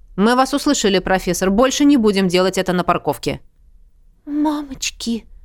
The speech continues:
Глаза Хантера все-таки сверкают. "Удачи!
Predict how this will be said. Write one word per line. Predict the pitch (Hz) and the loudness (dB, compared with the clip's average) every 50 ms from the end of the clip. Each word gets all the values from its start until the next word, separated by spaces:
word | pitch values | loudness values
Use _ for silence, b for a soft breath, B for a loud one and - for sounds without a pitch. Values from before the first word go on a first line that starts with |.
| - - - - - - - - - - _ _ _ - | -20 -20 -20 -20 -20 -20 -20 -20 -20 -20 _ _ _ -4
Глаза | 226 240 240 226 220 226 226 | 0 2 2 4 4 2 0
Хантера | 220 - 233 220 220 220 - 226 226 226 | 0 0 0 0 0 0 0 0 0 0
все-таки | - - 220 220 - - - - 233 226 | 0 -2 -4 -2 -2 -2 -2 0 -2 -2
сверкают. | - - 220 220 233 - - 214 196 180 180 180 175 - - - - - - - - - - - - - - - - - - - - | 0 0 0 0 0 0 0 2 2 2 2 0 -2 -6 -12 -20 -20 -20 -20 -20 -20 -20 -20 -20 -20 -20 -20 -20 -20 -20 -18 -4 0
"Удачи! | 220 240 247 220 202 226 233 - - - - - | 0 2 2 2 2 2 2 0 -2 -6 -10 -12